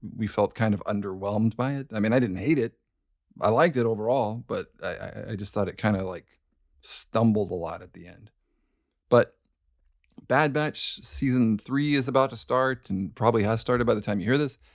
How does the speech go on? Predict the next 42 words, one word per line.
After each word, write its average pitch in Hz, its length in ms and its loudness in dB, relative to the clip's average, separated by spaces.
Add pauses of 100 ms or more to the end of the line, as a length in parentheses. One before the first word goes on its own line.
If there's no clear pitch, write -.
(1700)
There'll 214 220 2
always 127 240 2
be 104 100 -8
Star 71 260 -8
Wars - 380 -20 (200)
around 80 340 -6
here. - 140 -20
Star 175 360 2
Wars 131 280 2
is 104 140 -4
always 98 340 -6
welcome 87 640 -8 (180)
here. 87 420 -10 (840)
But 233 100 0
I 214 60 6
had 160 80 6
to 120 80 -2
take 123 180 -4
a 92 40 -8
break 101 260 -4
from 90 120 -10
the 82 60 -12
fandom 90 560 -8 (180)
and 101 140 -6
all 95 120 -6
that, 95 300 -8
especially 113 460 2
after 113 240 -2
Ahsoka. 104 400 -2
That, 123 220 2
that's 135 260 0
what 110 140 -2
my 90 340 -4 (260)
thing 85 300 -10
was. 85 160 -12
I 95 100 -2
just 101 240 -6
couldn't 95 400 -4 (1200)
I 104 100 2
had 110 220 6
to 95 120 0
just 98 300 -10